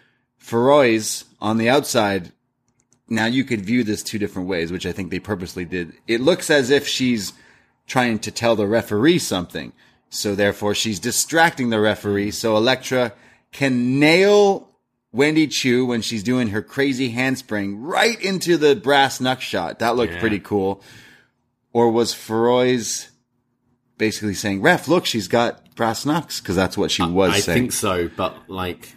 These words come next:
Speaker 2: Wendy might not see it that way.
Speaker 1: Right.
Speaker 2: Um,
Speaker 1: Fer-, so Feroz causes the distraction, allowing Elektra to pin Wendy Chu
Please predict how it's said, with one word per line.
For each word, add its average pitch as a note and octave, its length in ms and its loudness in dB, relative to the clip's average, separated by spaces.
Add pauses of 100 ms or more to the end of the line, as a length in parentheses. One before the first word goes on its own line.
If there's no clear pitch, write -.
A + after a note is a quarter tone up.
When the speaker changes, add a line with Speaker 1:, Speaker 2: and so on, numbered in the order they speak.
(120)
Speaker 2:
Wendy C3 360 0
might F#2+ 240 0
not E2+ 160 -8
see F#2 180 -4
it C#2+ 100 -8
that D#2 180 -8
way. D#2+ 260 -10 (260)
Speaker 1:
Right. F#2 320 -10 (100)
Speaker 2:
Um, G2+ 500 -8
Speaker 1:
Fer-, C#3 360 0
so C#3+ 500 4 (200)
Feroz D#3+ 540 2
causes E3 440 2
the D3 80 0
distraction, B2 720 0
allowing A#2 760 0 (280)
Elektra A#2 440 2
to - 160 -4
pin C#3 460 0
Wendy F#2+ 300 -2
Chu D#2+ 540 -6